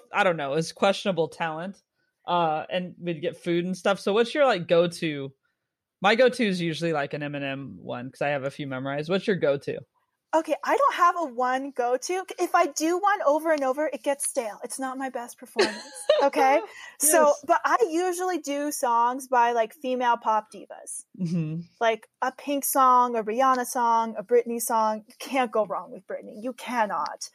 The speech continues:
Speaker 1: No. Did you
Speaker 2: You
Speaker 1: see
Speaker 2: know
Speaker 1: the documentary yet, by the way?
Speaker 2: No, I need to watch
Speaker 1: Okay,
Speaker 2: it.
Speaker 1: watch it. Yeah, and
Speaker 2: I
Speaker 1: anyone
Speaker 2: need to
Speaker 1: listening,
Speaker 2: watch it.
Speaker 1: watch it. I mean, it's, yeah, it, I don't wanna get into it right now, but it was, like, really rough.
Speaker 2: I,
Speaker 1: Yeah.
Speaker 2: yeah, I'm kind of like, I know it's gonna be, like, emotionally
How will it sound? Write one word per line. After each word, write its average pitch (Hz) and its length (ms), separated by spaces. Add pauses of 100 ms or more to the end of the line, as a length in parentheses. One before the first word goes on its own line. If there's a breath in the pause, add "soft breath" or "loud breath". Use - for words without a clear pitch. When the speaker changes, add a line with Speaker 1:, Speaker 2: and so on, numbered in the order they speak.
(120 loud breath)
Speaker 1:
No. 156 440 (640)
Did 165 140
you 202 100
Speaker 2:
You - 20
Speaker 1:
see 285 220
Speaker 2:
know - 20
Speaker 1:
the 190 140
documentary 160 720
yet, 208 320
by 190 120
the 226 120
way? 311 220
Speaker 2:
No, 330 240
I 311 120
need 320 200
to 339 120
watch 294 420
Speaker 1:
Okay, - 0
Speaker 2:
it. 151 320
Speaker 1:
watch 147 340
it. 131 240
Yeah, 143 220
and 156 100 (140)
Speaker 2:
I 180 60
Speaker 1:
anyone 165 120
Speaker 2:
need 151 100
to - 100
Speaker 1:
listening, 147 340
Speaker 2:
watch - 20
it. 131 160
Speaker 1:
watch 139 180
it. 131 140
I 127 120
mean, 147 160
it's, - 520
yeah, 131 380
it, 139 220
I 156 140
don't 151 100
wanna 143 160
get 135 120
into 127 240
it - 20
right 131 100
now, 135 100
but 147 140
it 160 40
was, 156 240
like, 135 180
really 131 300
rough. 123 340 (720)
Speaker 2:
I, 254 180
Speaker 1:
Yeah. 285 120
Speaker 2:
yeah, 269 220
I'm 311 180
kind 311 220
of 330 80
like, 320 140
I 294 100
know 254 180
it's 285 120
gonna 277 200
be, 262 120
like, 247 140
emotionally 226 760